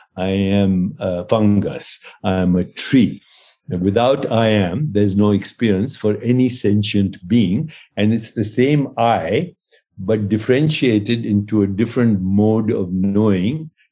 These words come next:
different process of knowing, and different things known. There's no such thing as an objective world. What we see as the world is a human experience with the narrow bandwidth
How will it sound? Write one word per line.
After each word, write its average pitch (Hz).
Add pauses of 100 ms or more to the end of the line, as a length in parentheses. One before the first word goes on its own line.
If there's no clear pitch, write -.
different 110
process -
of 90
knowing, 92 (320)
and 95
different 110
things 98
known. 95
There's 110
no 127
such 120
thing 117
as 101
an 98
objective 104
world. 98 (380)
What 104
we 120
see 120
as 104
the 101
world 113
is 104
a 104
human 120
experience 101 (440)
with 110
the 101
narrow 107
bandwidth 98